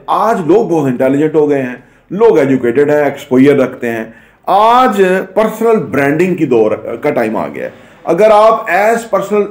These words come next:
आप brand होंगे, तो तब आप ज़्यादा excel कर सकेंगे, तब लोग ज़्यादा मुतमिन होंगे, तब आपसे चीज़ें ज़्यादा बिकेंगी, आपका business ज़्यादा flourish होगा। लेकिन ये असल सवाल यह है कि personal brand बनना किस तरह से है। तो आज की video में personal brand बनने के लिए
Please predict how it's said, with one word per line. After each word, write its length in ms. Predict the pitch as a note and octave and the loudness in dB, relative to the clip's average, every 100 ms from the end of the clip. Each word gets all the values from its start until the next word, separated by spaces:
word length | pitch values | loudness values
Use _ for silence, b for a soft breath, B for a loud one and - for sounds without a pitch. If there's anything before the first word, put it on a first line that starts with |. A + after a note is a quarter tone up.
| - | -4
आप 200 | D3+ G3 | -2 -2
brand 420 | - C3+ E3+ A#3+ | -2 -2 0 2
होंगे, 340 | G#3+ C#3 A#2+ C3 - B B | 0 0 -2 -4 -8 B B
तो 100 | A3 | -2
तब 300 | A3 B3 C4 | 2 2 4
आप 300 | A3+ G#3+ D#3+ | 4 4 2
ज़्यादा 340 | C#3+ C#3+ G3+ | 0 2 2
excel 300 | G#3+ - G3+ | 0 0 0
कर 160 | F3+ D#3 | 0 -2
सकेंगे, 400 | D3+ D3 E3 F#3+ | -4 -6 -6 -6
तब 400 | F#3+ F#3+ G3 G#3 | -2 0 0 2
लोग 200 | E3+ D3+ | 2 2
ज़्यादा 260 | B2 B2 F#3+ | 0 2 2
मुतमिन 380 | F#3 - D3+ B2+ | 2 0 0 0
होंगे, 220 | A#2+ C#3 | 0 -2
तब 280 | C#3 G#3+ G3 | 2 2 4
आपसे 500 | D3+ C#3+ D#3+ E3+ - B B B | 2 0 -4 -4 -6 B B B
चीज़ें 200 | C3+ D#3+ | -2 0
ज़्यादा 200 | C3 D3+ | 2 2
बिकेंगी, 440 | D#3 C#3 D#3 D#3+ | 2 0 -2 0
आपका 240 | D3 B2+ C3+ | -2 0 -2
business 220 | B2 C#3 | -2 -2
ज़्यादा 220 | B2+ C3 | 0 -2
flourish 360 | - A2+ G#2 G#2 | -2 -2 -4 -6
होगा। 240 | F2 F2 - b b b - | -8 -10 -12 b b b -2
लेकिन 260 | D#3+ A#3 | -2 0
ये 240 | A#3 A3+ F3+ | 0 0 -2
असल 220 | D#3 A#3 | -2 0
सवाल 240 | - D#3 D3 | 2 0 2
यह 120 | E3 | 0
है 60 | |
कि 80 | A3 | -2
personal 360 | - E3+ - G#3 | -2 -4 -2 -4
brand 480 | D3 C#3+ D#3 F3 E3+ - A2 | -2 0 0 -2 -6 -14 -10
बनना 380 | G#2 C3 E3 | -4 -2 0
किस 240 | E3+ B2 - | -2 -6 -6
तरह 120 | E2+ | -8
से 160 | D#2 D2 | -8 -12
है। 160 | - b b - | -12 b b -2
तो 100 | B2+ | 2
आज 180 | C3+ - | 2 2
की 100 | D#3+ | 0
video 280 | C#3+ D#3+ | 2 0
में 160 | D#3+ D#3+ D#3+ - _ - | 0 -4 -8 -20 _ -4
personal 280 | G3 G3+ G#3+ | -4 0 0
brand 320 | C3+ C#3+ C#3+ | 0 0 0
बनने 220 | A#2+ A2 | -2 -4
के 120 | G#2+ | -4
लिए 280 | A2 G#2+ G#2 | -2 -2 -4